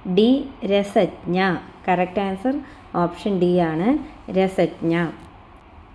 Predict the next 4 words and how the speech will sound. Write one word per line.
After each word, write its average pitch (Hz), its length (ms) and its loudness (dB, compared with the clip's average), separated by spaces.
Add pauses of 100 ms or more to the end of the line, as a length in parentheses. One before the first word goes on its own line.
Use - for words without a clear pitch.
(480)
പതിനൊന്നാമത്തെ 202 640 2
ചോദ്യം, 160 580 0 (360)
ശക്തിയുടെ 285 880 8
കവി 180 500 2